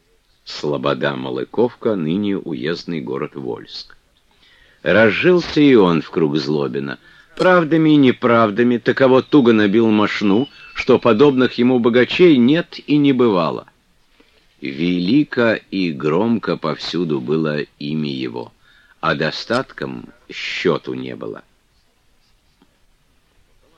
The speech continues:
А когда и его отуманила мирская слава,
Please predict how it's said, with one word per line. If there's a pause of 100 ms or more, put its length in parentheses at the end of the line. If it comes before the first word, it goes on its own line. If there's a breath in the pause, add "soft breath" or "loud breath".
(360 soft breath)
А
когда
и
его
отуманила
мирская
слава,